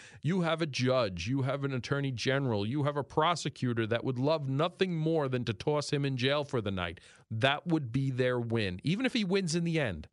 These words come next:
that would be their win. So just stop. Go forward. You know, and then you have the other side where a large portion of your pac donor money is going to your defense fund.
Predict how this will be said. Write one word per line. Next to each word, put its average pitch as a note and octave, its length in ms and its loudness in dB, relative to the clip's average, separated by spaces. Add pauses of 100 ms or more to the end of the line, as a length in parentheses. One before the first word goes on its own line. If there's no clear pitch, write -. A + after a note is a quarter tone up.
(400)
that A#2+ 420 2
would C#3+ 220 -2
be C3 260 0
their A#2+ 340 2
win. G#2 460 -2 (1500)
So F3 120 0
just F#3 220 0
stop. G#3+ 480 0 (240)
Go D3 220 2
forward. D#3+ 560 0 (1080)
You C3 60 -4
know, C#3+ 160 0
and D#3 100 0
then E3 140 0
you E3 80 2
have D#3 200 2
the D3+ 140 2
other F#3+ 160 2
side B2+ 340 0
where B2 280 2 (260)
a A2 80 0
large A#2+ 500 0
portion D3 520 0
of B2+ 120 2
your C#3 160 0
pac C#3+ 480 0
donor D#3+ 360 0
money A2+ 280 2
is D3+ 140 -2
going C#3+ 380 0
to - 120 -6
your D3 140 0
defense F3 420 -2
fund. E2+ 400 -4